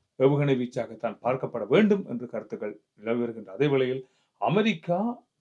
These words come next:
உலகத்தை ஆள வேண்டும் என்கின்ற ஒரு தன்மை கொண்ட நாடு. எனவே, இது தேவையில்லாமல் இந்த ஈரான் இஸ்ரேல் பிரச்சனைக்குள்ளே மூக்கை நுழைத்து இப்பொழுது அடி வாங்கி இருக்கிறது என்றும் அரசியல் ஆய்வாளர்கள் கருத்துக்களை தெரிவித்திருக்கிறார்கள்.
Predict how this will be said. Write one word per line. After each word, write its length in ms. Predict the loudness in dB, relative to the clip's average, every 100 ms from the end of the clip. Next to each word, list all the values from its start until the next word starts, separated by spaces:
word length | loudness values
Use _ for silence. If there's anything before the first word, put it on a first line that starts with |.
| _ 0
உலகத்தை 600 | 2 4 2 2 0 0
ஆள 320 | 0 2 2
வேண்டும் 400 | 2 -2 -4 -6
என்கின்ற 460 | -6 -4 -4 -2 -4
ஒரு 140 | -4 -8
தன்மை 260 | -6 -4
கொண்ட 260 | -4 -8 -8
நாடு. 400 | 0 4 2 0 _ _ _
எனவே, 500 | 2 4 4 0 -4 _ -6
இது 320 | -2 0 2
தேவையில்லாமல் 840 | 4 8 6 6 4 4 -2 -4
இந்த 240 | -6 -2 0
ஈரான் 460 | 2 2 2 -4 -14 _ _ _ _
இஸ்ரேல் 400 | -10 0 2 2
பிரச்சனைக்குள்ளே 800 | 0 0 0 0 0 -2 -2 -8 _ _ _
மூக்கை 400 | 2 4 6 4
நுழைத்து 540 | 4 2 0 -4 -4
இப்பொழுது 500 | -6 2 2 2 -2 -2
அடி 220 | 0 2
வாங்கி 320 | 2 0 0
இருக்கிறது 440 | -2 0 -2 0 0
என்றும் 400 | 2 2 0 -6 _ _ 0
அரசியல் 500 | 2 2 2 0 2
ஆய்வாளர்கள் 640 | 0 4 2 2 -2 -8
கருத்துக்களை 460 | -8 -10 -6 -6 -2
தெரிவித்திருக்கிறார்கள். 760 | -2 -4 -4 0 2 2 0